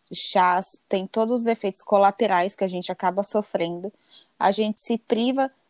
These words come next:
de tudo que a gente gosta e depois vem a frustração da gente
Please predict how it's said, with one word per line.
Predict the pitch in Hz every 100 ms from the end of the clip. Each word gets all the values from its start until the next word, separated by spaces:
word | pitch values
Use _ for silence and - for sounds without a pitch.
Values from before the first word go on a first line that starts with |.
| _
de | 196 214
tudo | 254 254
que | 254
a | 247
gente | 214 208 -
gosta | 196 185 185 - 240 233 _ _
e | 226
depois | 247 - 233 233
vem | 233
a | 240
frustração | 240 240 - 240 - 220 202 233 285
da | - 214
gente | 226 226 -